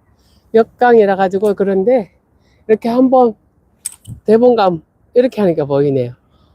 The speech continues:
오, 감이 크네요. 소리가 잘 들리시나요?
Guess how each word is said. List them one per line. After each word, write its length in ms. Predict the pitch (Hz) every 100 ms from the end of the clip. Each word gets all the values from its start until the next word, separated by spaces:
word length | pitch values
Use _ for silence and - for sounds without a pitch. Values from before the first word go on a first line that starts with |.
| _ _
오, 600 | 180 185 196 202 208 208
감이 340 | 190 180 214 220
크네요. 560 | - 247 226 185 151 -
소리가 580 | _ - _ - 294 247
잘 220 | 202 214 208
들리시나요? 800 | 202 302 302 240 208 202 262